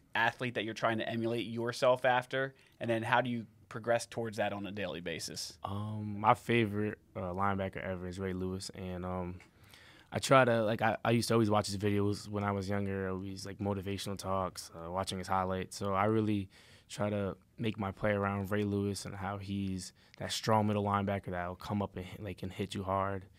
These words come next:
Speaker 2: He might gotta get back sometimes, catch a little interception. So, um, definitely I, definitely I, I play around him. So that's
Speaker 1: So with you being a, a Pitt commit, there's a lot of blood, sweat, and tears that went into that decision. So similar to,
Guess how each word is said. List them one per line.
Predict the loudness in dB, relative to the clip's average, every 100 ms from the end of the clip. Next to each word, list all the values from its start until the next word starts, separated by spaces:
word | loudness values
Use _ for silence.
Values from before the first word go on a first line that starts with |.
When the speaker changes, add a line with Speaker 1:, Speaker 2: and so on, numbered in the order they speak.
| -18
Speaker 2:
He | -4
might | -2 -2
gotta | -2 -4
get | -4
back | 0 0 0
sometimes, | -4 -4 -4 -2
catch | -4 -2
a |
little | -6 -2
interception. | -2 -2 -2 -4 0 0 0 -4 -6 -12 -20 -20 -16
So, | -4 0 0 0
um, | 0 0 -2 -6 -18 _ 4
definitely | 4 6 6
I, | 8 8 6 0 -10 _ _
definitely | 4 6 6 6
I, | 8 6 2 -6 _ _ -6
I | -4 -2 -4 -8 _ -4
play | 0
around | 0 -2 -4
him. | -8 -14 -18 _ -18
So | -12
that's | -12 -12 -16 -20 _ -20 -16 -12
Speaker 1:
So | 0 2 2 -2 -8
with | -8 -6
you | -4
being | -2 0 2
a, | 4 6 4 2 -6 _
a | -8
Pitt | -2 -2
commit, | -2 -4 -2
there's | -2 0
a |
lot | 0 0
of |
blood, | 0 0 0
sweat, | 0 0 0
and | -4
tears | -6 -4 -2
that | -2
went | -2 -4
into | -4 -2
that | -2
decision. | -4 -8 -10 -12 -12
So | -8 -8 -8 -14
similar | -6 -4 -2 -2
to, | -2 -4